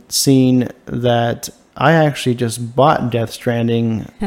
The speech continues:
Speaker 1: about a week ago before any of this was announced. I think it was literally, like, a day or two before I, like, heard the announcement that Death Stranding was very likely coming to Game Pass really soon.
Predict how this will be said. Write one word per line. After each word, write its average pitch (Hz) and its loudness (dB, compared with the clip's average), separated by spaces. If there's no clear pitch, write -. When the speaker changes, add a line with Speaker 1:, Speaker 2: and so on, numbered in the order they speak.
Speaker 1:
about 117 2
a 113 0
week 147 2
ago 110 2
before 147 2
any 131 0
of 117 -2
this 120 -6
was 117 -4
announced. 113 -4
I 131 2
think 170 2
it 180 4
was 151 4
literally, 131 6
like, 117 0
a 127 -8
day 117 0
or 110 -4
two 113 -6
before 113 -4
I, 110 -2
like, 107 0
heard 120 2
the 113 2
announcement 113 2
that 117 -2
Death 120 2
Stranding 117 2
was 110 2
very 117 4
likely 113 -2
coming 117 0
to 113 -2
Game 117 0
Pass 110 -4
really 120 2
soon. 117 2